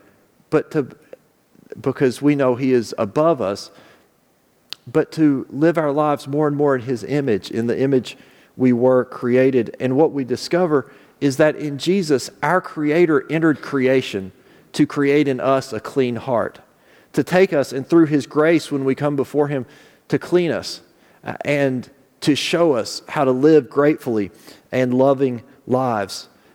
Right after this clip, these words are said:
And then he knew how hard this would be for us.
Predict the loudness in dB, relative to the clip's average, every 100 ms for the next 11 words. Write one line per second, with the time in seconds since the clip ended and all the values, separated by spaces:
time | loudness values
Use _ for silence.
0 | _ _ -6 -2 0 2 2 4 4 4
1 | 0 -4 -2 0 0 0 -2 0 -2 2
2 | 0 0 0 0 0 -4 -10